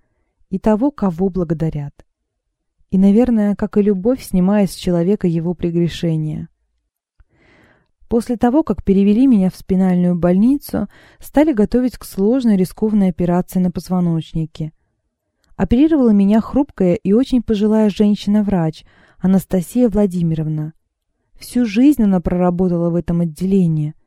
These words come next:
потеряв мужа и сына в автомобильной катастрофе за много лет до того момента,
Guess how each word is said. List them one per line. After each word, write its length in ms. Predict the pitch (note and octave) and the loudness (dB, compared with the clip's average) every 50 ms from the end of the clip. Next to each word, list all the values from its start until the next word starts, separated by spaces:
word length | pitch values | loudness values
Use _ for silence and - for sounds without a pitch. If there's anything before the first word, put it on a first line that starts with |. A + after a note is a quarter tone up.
| _ _ _ _ | _ _ _ _
потеряв 480 | - F#3 - - F3 F#3 F#3 E3 - - | -6 -6 -4 -2 -2 0 -2 -2 -2 -4
мужа 400 | F3+ F#3+ G#3+ A#3+ B3 G#3+ F#3+ F#3+ | -2 -2 0 -2 -2 0 0 0
и 80 | F3+ | 0
сына 440 | D3+ - - - A#3+ A#3 G#3+ G3+ - - | 0 -2 -4 -4 -2 0 0 0 -2 -4
в 100 | F3 F3+ | -6 -8
автомобильной 640 | E3+ - - F#3 F#3 F#3 F3+ F#3 G3 F#3+ F#3 F#3 | -6 -4 -4 -2 -2 -2 0 0 0 0 0 -2
катастрофе 880 | - - F3+ - F#3 E3+ - - - F#3 F#3 F3 D#3+ - - D#3+ D#3+ D#3 - _ _ _ _ _ - | -2 -4 -4 -4 -6 -6 -8 -10 -6 -4 -4 -4 -4 -6 -8 -10 -10 -10 -14 _ _ _ _ _ -8
за 260 | F#3 F3 F3+ F#3+ F3+ | -4 0 2 2 2
много 440 | F#3 G3 A#3+ D4 E4 D#4 A3 A3 G3+ | 2 2 2 2 0 2 2 2 4
лет 240 | F#3+ G3 G3 F#3+ D#3+ | 4 4 4 2 2
до 100 | E3+ D#3+ | 0 -2
того 240 | - E3+ E3+ F3 | -2 -2 -2 -2
момента, 640 | F3 F3 E3+ E3+ F#3 A3+ C4 C4+ A#3 - E3+ E3 | 0 0 0 0 0 0 0 -2 -2 -4 -4 -6